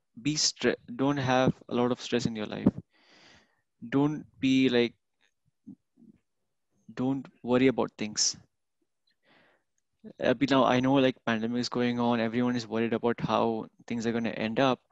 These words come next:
but try not to think about it। I know you're bombarded by news and everything, but try to, you know, stop watching news, at least on the weekends, you know, de-, detach from those kind of things।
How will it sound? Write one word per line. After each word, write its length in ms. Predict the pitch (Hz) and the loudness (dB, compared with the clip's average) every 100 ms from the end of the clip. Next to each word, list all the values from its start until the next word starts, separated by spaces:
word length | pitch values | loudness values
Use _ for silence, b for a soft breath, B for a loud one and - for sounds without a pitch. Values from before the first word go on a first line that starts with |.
| b b b b _ | b b b b _
but 160 | 131 131 _ _ _ _ _ _ - | -2 -2 _ _ _ _ _ _ -6
try 220 | - 135 143 - | 0 2 0 0
not 240 | 135 135 - - | 0 0 -2 0
to 320 | 139 135 123 - | 2 4 2 -2
think 180 | 120 123 | -4 -2
about 280 | 117 117 | 0 0
it। 100 | 120 - - | -2 -4 -4
I 100 | 120 | -2
know 80 | 123 | 0
you're 180 | 127 | 0
bombarded 540 | 117 117 110 113 117 113 | 0 -2 -2 -2 -2 -2
by 280 | 110 113 - | -2 0 -4
news 580 | 107 104 117 127 123 - | -8 -4 0 0 0 -4
and 160 | 107 | -4
everything, 460 | 110 107 113 120 131 b b b b - | -4 -4 -4 -6 -6 b b b b -4
but 160 | 120 - | -2 -2
try 240 | - 127 131 | 2 4 6
to, 180 | 143 | 6
you 60 | 139 | 4
know, 200 | 135 135 | 4 2
stop 380 | 110 - 123 127 - - | -2 0 2 2 -4 -8
watching 460 | 117 120 - 127 120 | 0 2 2 -4 -2
news, 480 | 117 120 120 - - _ - | -2 -2 -4 -6 -10 _ -6
at 80 | 110 | -2
least 160 | 131 | 0
on 80 | 131 | 2
the 100 | 131 | 2
weekends, 600 | 123 123 123 120 120 - - b b b b b _ | 2 0 0 0 -2 -8 -10 b b b b b _
you 80 | 123 | -2
know, 240 | 127 123 - - - | 0 0 -2 -12 -8
de-, 140 | 123 117 - | -4 -4 -2
detach 380 | 120 120 120 - | 0 2 2 0
from 200 | 123 123 | -2 0
those 200 | 123 - | -2 -2
kind 160 | 120 | -6
of 80 | 117 | -4
things। 380 | - 131 139 | -2 -2 -4